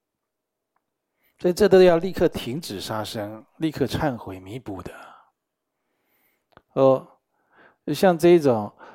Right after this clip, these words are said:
看都看不好的，我们要一个慈悲理智，因为学过佛法就说：“哎呀，那可能是因果病，那是不是有造什么样的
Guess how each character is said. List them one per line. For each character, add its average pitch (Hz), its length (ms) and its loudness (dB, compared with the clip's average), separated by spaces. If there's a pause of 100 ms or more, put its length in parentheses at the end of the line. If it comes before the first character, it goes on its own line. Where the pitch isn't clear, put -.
(160)
看 165 380 4
都 139 120 2
看 131 320 -4
不 123 140 -2
好 90 300 -12
的， - 240 -20 (840)
我 131 140 2
们 160 120 -2
要 151 140 2
一 113 160 -2
个 117 120 0
慈 - 320 -6
悲 117 200 -2
理 95 240 -8
智， 131 340 -8
因 139 120 -10
为 117 80 -10
学 117 160 -6
过 120 160 -4
佛 110 160 -4
法 98 180 -8
就 98 120 -14
说 92 120 -16
：“哎 110 120 -8
呀， 104 260 -10 (440)
那 143 100 -4
可 110 160 -8
能 113 140 -6
是 110 180 -10
因 120 200 -8
果 92 220 -12
病， 113 260 -10 (560)
那 127 140 -8
是 - 220 -6
不 147 160 -6
是 127 200 -6
有 98 140 -6
造 123 240 0
什 98 180 -10
么 95 80 -14
样 113 220 -6
的 98 100 -10